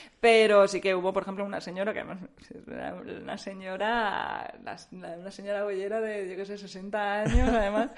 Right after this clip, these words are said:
<laughs> eh, que estaba ahí gozándolo en el show, y luego vino,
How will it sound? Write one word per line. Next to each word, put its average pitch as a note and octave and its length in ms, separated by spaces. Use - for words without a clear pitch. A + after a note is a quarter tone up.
<laughs> - 280
eh, F#3 580
que F3+ 80
estaba F#3+ 420
ahí G3+ 160
gozándolo G3 540
en G3 60
el F3+ 100
show, G#3 320
y F3+ 80
luego E3 240
vino, A3 360